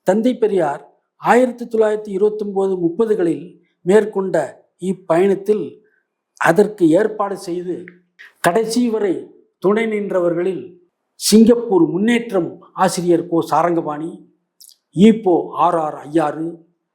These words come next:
தாமோதரம், ஆ சி சுப்பையா,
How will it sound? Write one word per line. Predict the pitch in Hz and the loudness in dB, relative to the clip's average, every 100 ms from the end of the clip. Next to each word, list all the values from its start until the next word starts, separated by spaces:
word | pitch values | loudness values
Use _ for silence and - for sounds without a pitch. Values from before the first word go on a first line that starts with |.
| _ - _ _ 131 | _ -20 _ _ 0
தாமோதரம், | 160 185 180 143 139 160 - _ _ _ _ _ - 135 | 2 2 0 0 -6 -10 -16 _ _ _ _ _ -6 2
ஆ | 185 185 | 4 4
சி | - 180 165 | 0 0 0
சுப்பையா, | - 135 170 147 151 | -2 -4 -4 -2 -4